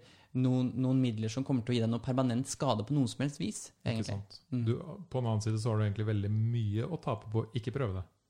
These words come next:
Speaker 1: Ja, det har du.
Speaker 2: Ikke sant?
Speaker 1: Ja.
Speaker 2: <laughs> Men ja, forklar gjerne hvordan foregår en sånn sesjon da,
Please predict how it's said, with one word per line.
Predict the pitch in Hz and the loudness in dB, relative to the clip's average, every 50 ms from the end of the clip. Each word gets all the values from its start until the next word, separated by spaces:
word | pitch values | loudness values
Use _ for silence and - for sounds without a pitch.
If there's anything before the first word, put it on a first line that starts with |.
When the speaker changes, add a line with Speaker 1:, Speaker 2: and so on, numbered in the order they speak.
| _ _ - | _ _ 0
Speaker 1:
Ja, | 127 131 156 | 2 4 4
det | 170 175 | 4 4
har | 139 | 2
du. | 117 113 - - - - - | 2 0 -2 -6 -8 -6 -4
Speaker 2:
Ikke | 117 120 123 117 | 0 2 4 4
sant? | 127 131 123 - - - - - - 147 127 | 4 2 2 2 4 4 4 4 4 0 4
Speaker 1:
Ja. | - 131 143 147 - - 151 143 113 - 202 | 6 6 6 6 4 2 0 0 0 -2 -4
Speaker 2:
<laughs> | 240 - - - - - - | -10 -12 -14 -16 -12 -4 0
Men | 139 143 | 2 4
ja, | 147 156 196 | 6 6 6
forklar | 196 - 208 - - - 143 139 147 156 160 | 4 2 -2 0 4 6 6 8 8 6 6
gjerne | 165 147 120 110 113 117 123 131 | 4 4 4 4 4 4 4 2
hvordan | 127 117 107 117 117 123 127 131 131 131 131 117 - _ _ _ _ _ _ _ _ _ - - | 2 2 2 2 2 2 2 2 2 0 0 -2 -4 _ _ _ _ _ _ _ _ _ -4 2
foregår | 156 131 107 101 95 98 95 107 | 4 6 6 6 4 4 4 2
en | 104 | 2
sånn | 104 107 101 98 98 95 | 0 0 0 0 -2 -2
sesjon | - - 107 - - 101 92 104 | -2 -2 -2 -2 -2 -2 -2 -2
da, | 131 | -4